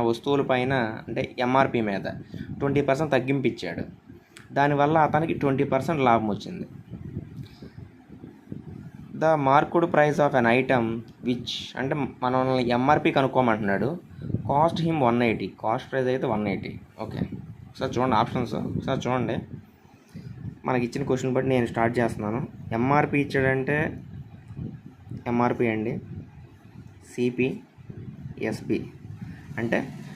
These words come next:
షాప్లో ఉండే వస్తువు ఎంఆర్పి ఉండిద్ది. సిపి అనేది మనకు ఆడు చెప్పడు. దాని మీద తగ్గింపు ఇస్తే ఎస్పి.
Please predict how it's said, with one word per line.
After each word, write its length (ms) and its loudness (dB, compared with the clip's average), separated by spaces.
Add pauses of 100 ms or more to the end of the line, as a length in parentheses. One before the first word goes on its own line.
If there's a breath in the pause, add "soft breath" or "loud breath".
(180)
షాప్లో 460 4
ఉండే 240 6
వస్తువు 340 0 (800)
ఎంఆర్పి 420 4
ఉండిద్ది. 360 -2 (520)
సిపి 320 0
అనేది 260 4 (100)
మనకు 200 4
ఆడు 160 4
చెప్పడు. 300 2 (520 loud breath)
దాని 180 4
మీద 80 4 (100)
తగ్గింపు 420 2
ఇస్తే 260 -2
ఎస్పి. 280 -4